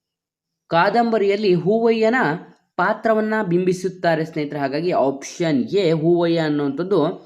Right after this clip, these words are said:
ಕಾನೂರು ಹೆಗ್ಗಡತಿ ಎಂಬಂಥ ಕಾದಂಬರಿಯಲ್ಲಿ ಬರುವಂಥ ಒಂದು ಪಾತ್ರ ಕೂಡ ಆಗುತ್ತದೆ. ನೆಕ್ಸ್ಟ್ ಹನ್ನೊಂದನೇ ಪ್ರಶ್ನೆ ಕಡೆಗೆ ಬರೋದಾದ್ರೆ ಹುಟ್ಟು ಸಾವು ಇದು ಏನಾಗಿದೆ ಸ್ನೇಹಿತರೆ? ಹುಟ್ಟು ಸಾವು ಅನ್ನುವಂಥದ್ದು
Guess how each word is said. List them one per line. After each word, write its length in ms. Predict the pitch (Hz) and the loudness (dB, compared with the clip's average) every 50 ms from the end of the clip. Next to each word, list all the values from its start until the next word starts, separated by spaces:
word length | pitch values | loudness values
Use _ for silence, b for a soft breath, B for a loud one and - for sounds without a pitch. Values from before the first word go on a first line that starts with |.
| B B B B _ | B B B B _
ಕಾನೂರು 460 | - 156 160 175 190 208 214 214 214 | -4 -2 -2 0 0 0 0 2 2
ಹೆಗ್ಗಡತಿ 520 | 208 170 160 147 147 165 160 160 160 - 160 | 2 2 0 0 0 -2 -2 -2 -2 -2 -2
ಎಂಬಂಥ 360 | 151 151 156 156 156 151 175 175 170 - | 0 0 0 0 -2 -2 -2 -4 -2 -2
ಕಾದಂಬರಿಯಲ್ಲಿ 600 | 147 135 135 143 147 151 147 143 147 143 139 143 | -2 0 0 0 0 0 0 2 2 2 2 2
ಬರುವಂಥ 440 | 139 139 135 131 131 131 131 127 127 | 2 2 0 0 0 0 -2 -2 -2
ಒಂದು 240 | 135 127 135 160 190 | -2 -2 -2 -2 -4
ಪಾತ್ರ 400 | 185 - 151 135 131 131 139 131 | -2 -2 -2 -2 -2 -2 -2 -4
ಕೂಡ 220 | 123 - 135 131 | -4 -4 -4 -2
ಆಗುತ್ತದೆ. 500 | 123 123 120 120 123 120 - 123 120 165 233 247 - - - - _ _ _ _ _ _ _ _ _ _ _ _ _ _ _ _ _ _ _ _ _ - | 0 0 0 0 -2 -4 -4 -4 -2 -2 -2 -4 -6 -10 -18 -20 _ _ _ _ _ _ _ _ _ _ _ _ _ _ _ _ _ _ _ _ _ -2
ನೆಕ್ಸ್ಟ್ 380 | 139 156 160 - - - - 240 247 240 B B B B B B B B B - | 0 0 -2 -2 -8 -6 -4 -2 -2 -2 B B B B B B B B B -4
ಹನ್ನೊಂದನೇ 500 | 175 185 208 233 240 233 226 233 226 226 | -2 0 0 0 0 0 0 0 0 0
ಪ್ರಶ್ನೆ 420 | 226 226 190 170 - - 208 202 | -2 -4 -8 -12 -8 -6 -4 -4
ಕಡೆಗೆ 300 | 190 196 185 175 165 175 | -4 -2 -4 -2 -2 -2
ಬರೋದಾದ್ರೆ 480 | 170 151 139 143 175 214 190 151 127 156 180 180 B B B B _ | -2 -2 -2 -2 -2 -4 -2 -2 -2 -2 -2 -6 B B B B _
ಹುಟ್ಟು 480 | - 202 220 220 - - 247 269 269 262 | 0 0 0 0 -4 -4 0 0 0 0
ಸಾವು 420 | 269 - 226 202 196 202 202 208 | 0 0 2 2 2 2 2 0
ಇದು 180 | 196 175 170 202 | 0 0 -2 -2
ಏನಾಗಿದೆ 600 | 180 147 156 160 165 156 151 147 147 139 139 131 | 0 0 0 2 2 0 0 0 0 0 0 0
ಸ್ನೇಹಿತರೆ? 360 | 131 - - 139 127 131 160 | 0 -2 -4 -4 -2 -2 -2
ಹುಟ್ಟು 440 | 156 135 151 160 165 - 202 208 214 | -2 0 -2 -2 -2 -2 -2 -2 -2
ಸಾವು 360 | - - 160 143 156 156 151 | 0 0 0 0 2 0 0
ಅನ್ನುವಂಥದ್ದು 640 | 147 139 135 139 143 143 139 - 190 190 190 175 143 | 0 0 -2 -2 -4 -4 -4 -8 -10 -6 -2 -2 0